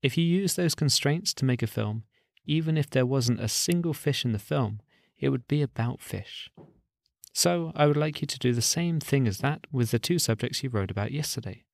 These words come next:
The writing you did should help. You've thought about those subjects a lot. Make a list that's as long as you can, as silly or as serious as you like, and we'll cut it down later.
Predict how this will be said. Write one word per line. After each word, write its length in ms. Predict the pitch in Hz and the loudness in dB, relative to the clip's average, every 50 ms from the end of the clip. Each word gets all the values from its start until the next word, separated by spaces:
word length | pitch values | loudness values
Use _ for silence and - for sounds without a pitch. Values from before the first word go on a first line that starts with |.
| _ _ _ - - - _ _ - | _ _ _ -20 -20 -20 _ _ 2
The 120 | - 127 | 4 4
writing 340 | 127 139 143 139 - 143 139 | 6 4 4 2 0 0 0
you 100 | 131 117 | 0 2
did 180 | - 113 104 | 0 0 0
should 180 | - - 135 127 | 0 0 0 0
help. 360 | 139 160 156 131 - _ - _ _ _ | 0 0 -2 -4 -6 _ -20 _ _ _
You've 280 | - 123 127 123 113 110 | -2 0 0 0 0 -2
thought 400 | - - - - 123 131 139 - - | -8 -10 -4 -2 -2 -2 -2 -4 -10
about 300 | 123 - 113 110 113 123 | -6 -4 -4 -4 -2 -2
those 180 | - 110 110 | -4 -2 -2
subjects 420 | - - 110 107 - - 127 - - | -2 -2 -4 -4 -6 -8 -8 -8 -8
a 60 | 143 | -8
lot. 220 | 147 160 143 - _ _ _ _ _ _ _ _ _ _ _ _ _ _ _ _ | -8 -8 -10 -12 _ _ _ _ _ _ _ _ _ _ _ _ _ _ _ _
Make 180 | - 151 156 - | 2 2 4 4
a 60 | 147 | 4
list 260 | 139 156 160 - - | 2 2 2 0 -2
that's 180 | - - 120 - | -4 -4 -2 -2
as 140 | 127 110 - | -2 -2 -2
long 220 | 123 139 147 147 | -2 -2 0 0
as 100 | 143 127 | 0 -2
you 80 | 139 135 | -2 -4
can, 320 | - - 131 127 131 135 - _ _ _ _ _ _ _ _ _ _ _ _ _ _ - | -4 -6 -6 -4 -6 -8 -12 _ _ _ _ _ _ _ _ _ _ _ _ _ _ -2
as 120 | 117 107 | 0 2
silly 460 | - - - 160 156 156 156 160 151 - _ _ | 2 2 2 0 0 0 -2 -4 -6 -10 _ _
or 100 | 123 120 | 0 0
as 80 | 113 - | 0 0
serious 460 | - - 156 151 151 147 139 - - | 0 0 0 0 0 0 -2 -2 -2
as 100 | 135 123 | -2 -2
you 80 | 123 117 | -2 -2
like, 380 | 113 104 104 104 - - _ _ _ _ _ _ _ _ | -2 -4 -4 -6 -10 -16 _ _ _ _ _ _ _ _
and 140 | - 123 131 | 0 2 2
we'll 120 | 139 147 | 2 2
cut 240 | 143 - - 135 - | 2 0 -2 -2 -2
it 80 | 131 - | 0 0
down 240 | 113 110 104 101 | 2 2 2 0
later. 360 | 98 95 92 92 - - 95 | -2 -4 -6 -6 -10 -12 -14